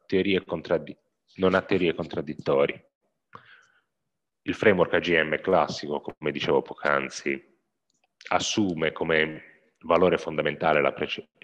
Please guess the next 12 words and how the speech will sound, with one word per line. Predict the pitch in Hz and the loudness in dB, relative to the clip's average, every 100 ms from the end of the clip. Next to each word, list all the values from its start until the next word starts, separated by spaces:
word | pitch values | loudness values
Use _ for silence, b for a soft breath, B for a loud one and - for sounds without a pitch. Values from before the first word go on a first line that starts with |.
| 78 | -2
la | 78 71 71 - - | 4 6 4 0 -4
preservazione | - - 80 73 - 78 71 | -2 0 2 0 0 -2 0
della | 69 | -2
consistenza, | 71 73 - 131 - 76 69 71 - 120 123 120 - _ _ b b b b b b b b _ - | -4 -6 -4 -4 0 0 0 -2 2 2 2 -6 -12 _ _ b b b b b b b b _ -16
e | 110 | -6
quindi | - 147 104 90 - - _ _ - | 0 2 2 0 -8 -20 _ _ -6
appare | - - 117 90 - | -2 4 4 4 0
complesso | - 82 127 131 98 - - 80 | -8 -4 2 4 4 0 -2 -2
conciliare | - 80 - - 82 85 80 78 78 76 - | -2 -6 -8 -8 0 2 4 4 2 0 -4
i | - | -12
postulati | 80 - 82 82 | -10 -4 -4 -4
classici | 82 85 76 - - - - - 76 - | -2 0 0 -2 -12 -16 -12 -8 -8 -10